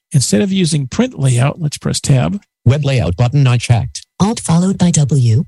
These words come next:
Speaker 3: L one.
Speaker 1: You can use the web layout. Now, it does not make jaws in Word act like you're on the internet or anything like that. I, I'm not sure what it does visually on the screen.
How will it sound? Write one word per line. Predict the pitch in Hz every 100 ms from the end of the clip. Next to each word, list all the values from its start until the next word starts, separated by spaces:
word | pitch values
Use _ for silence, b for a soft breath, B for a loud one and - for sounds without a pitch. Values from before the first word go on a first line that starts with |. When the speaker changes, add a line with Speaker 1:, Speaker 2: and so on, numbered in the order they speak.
| _
Speaker 3:
L | 202 202
one. | 135 117 107 98 _ _ _ _
Speaker 1:
You | 139 139
can | - 175
use | 190 190
the | 170
web | 151 160 156
layout. | 143 127 117 120 - -
Now, | 175 180
it | - 180
does | 196 180
not | 175 214 202
make | 185 190 202 - - _ _ _ _ _ _ _ _ _ _ _ 160
jaws | 160 165 160 156
in | 151 143
Word | 147 147 147
act | 139 139 170
like | 151
you're | 165
on | 160
the | 175
internet | 160 143 139 139
or |
anything | 127 131 143 143
like | 143 131
that. | 135 120 127
I, | 127 127
I'm | 139 143
not | 175
sure | 170 180
what | 143 170
it | 143
does | 143 127
visually | 123 143 139 135 127
on | 123
the |
screen. | 120 - 165 151 135